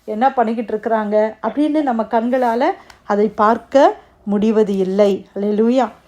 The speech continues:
அதை நம்மளால பார்க்க முடிவதில்லை. நம்ம அங்க போனாதான் நம்ம பார்க்கிறோம் இல்லையா? நம்முடைய கண்களுக்கு வந்து அவ்வளவுதான் அதுக்கு பார்க்கக்கூடிய திறன் காணப்படுகிறது, பிரியமானவர்களே. ஆனா தேவனுடைய கண்கள்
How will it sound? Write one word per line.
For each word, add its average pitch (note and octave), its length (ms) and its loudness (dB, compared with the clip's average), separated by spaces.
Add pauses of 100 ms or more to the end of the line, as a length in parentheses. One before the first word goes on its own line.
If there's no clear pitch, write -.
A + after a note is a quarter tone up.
(200)
அதை B3 200 0
நம்மளால C#4+ 420 2
பார்க்க C4 360 2
முடிவதில்லை. A#3 760 0
நம்ம G3+ 180 -6
அங்க G3 140 -4
போனாதான் A3+ 600 -2 (320)
நம்ம G3 240 -6
பார்க்கிறோம் G3 640 -6 (100)
இல்லையா? G#3 360 -6 (460)
நம்முடைய C4+ 400 0
கண்களுக்கு C4 580 0
வந்து G#3 600 0 (220)
அவ்வளவுதான் A#3+ 720 0
அதுக்கு G3 340 -6
பார்க்கக்கூடிய G#3 760 -2
திறன் G#3 340 -4
காணப்படுகிறது, F#3+ 880 -8
பிரியமானவர்களே. F#3 680 -6 (420)
ஆனா F#3+ 180 -2
தேவனுடைய G3+ 1000 2
கண்கள் F#3+ 580 -2